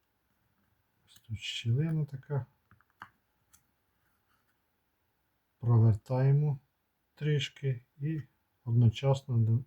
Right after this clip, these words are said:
натискаємо вниз. Ось тут є такий, така випуклість,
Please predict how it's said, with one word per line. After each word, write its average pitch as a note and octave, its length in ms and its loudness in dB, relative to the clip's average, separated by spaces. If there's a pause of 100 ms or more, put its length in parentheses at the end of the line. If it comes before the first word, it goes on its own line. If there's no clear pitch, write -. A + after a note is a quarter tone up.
натискаємо A#2 760 2
вниз. G2+ 440 2 (3500)
Ось A#2 220 -4
тут A#2 320 -2
є G#2 240 4 (1800)
такий, A#2 420 2 (300)
така A#2 320 -4
випуклість, A#2 1080 -2